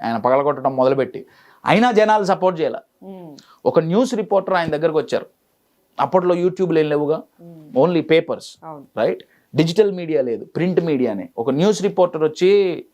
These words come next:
Speaker 1: ఆ మౌంటైన్ దగ్గరికి వెళ్ళి దశరథ్ మాంజీని కలిసి, మీరేనా దశరథ్ మాంజీ, పగలగొట్టేది మీరేనా? "ఆ, నేనే." "ఏంటి చెప్పు, ఎలా కొడుతున్నారు మీరు? పదేళ్ళు అయిపోయింది, పన్నెండేళ్ళు అయిపోయింది, ఇంకా అసలు ఏం కనపడట్లా,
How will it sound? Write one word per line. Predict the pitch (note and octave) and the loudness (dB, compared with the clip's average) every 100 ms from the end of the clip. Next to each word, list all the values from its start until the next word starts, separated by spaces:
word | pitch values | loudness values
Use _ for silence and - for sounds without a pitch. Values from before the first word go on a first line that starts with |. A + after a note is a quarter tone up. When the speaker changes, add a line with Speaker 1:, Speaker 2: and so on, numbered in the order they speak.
| - | -4
Speaker 1:
ఆ | A2 | 0
మౌంటైన్ | C3 E3 F3+ F3 | 2 0 0 0
దగ్గరికి | D3+ D3 D3 | 0 2 0
వెళ్ళి | C#3+ C3 | 0 0
దశరథ్ | C3 D#3 D3+ | 0 -2 0
మాంజీని | C#3+ C#3 C3+ | -2 0 0
కలిసి, | B2+ C3 F#3 F#3+ _ _ - | 0 0 -2 -4 _ _ 0
మీరేనా | D#3 G3 G3 E3+ | 4 4 2 -2
దశరథ్ | D#3 D#3+ D#3+ | -4 -2 -2
మాంజీ, | D#3 C#3 C#3 C#3 B2 | 0 -2 0 0 0
పగలగొట్టేది | B2 C#3 E3 E3 D#3+ D3+ | 2 2 2 0 0 -4
మీరేనా? | D3 C#3+ C3+ C3 | -4 -4 -2 0
"ఆ, | B2+ C#3 B2+ | 2 2 0
నేనే." | B2+ C3+ C3 B2+ | -2 -4 -2 -2
"ఏంటి | C3+ B2 | -2 -2
చెప్పు, | - A2 C#3 C#3+ B2+ G#2+ - _ _ _ _ _ A#2+ | -2 0 4 4 4 0 -8 _ _ _ _ _ 0
ఎలా | B2+ A#3+ D#4+ | 2 4 2
కొడుతున్నారు | E4 A3+ G3 F3 D3+ | 0 0 -2 -4 -4
మీరు? | C3+ C3 C3 A2+ G#2 _ _ _ _ _ _ _ - C3 | -4 -2 -2 -4 -8 _ _ _ _ _ _ _ -6 0
పదేళ్ళు | D3+ A3+ C4+ | 4 4 2
అయిపోయింది, | G3 F#3 E3 D#3 D#3+ | 0 -2 -4 -2 0
పన్నెండేళ్ళు | D3 D3 D3 E3 G3+ F#3+ | 0 0 0 2 2 2
అయిపోయింది, | D3+ D3+ D#3 D#3+ | 2 -2 2 0
ఇంకా | C#3+ D3+ A#3 | 2 2 2
అసలు | G#3 F3 D3 | 2 0 -2
ఏం | F3 | -2
కనపడట్లా, | F#3+ D#3+ E3+ F3 D3+ C#3+ C#3 C#3 A#2+ | -4 -4 0 -2 -2 0 2 2 0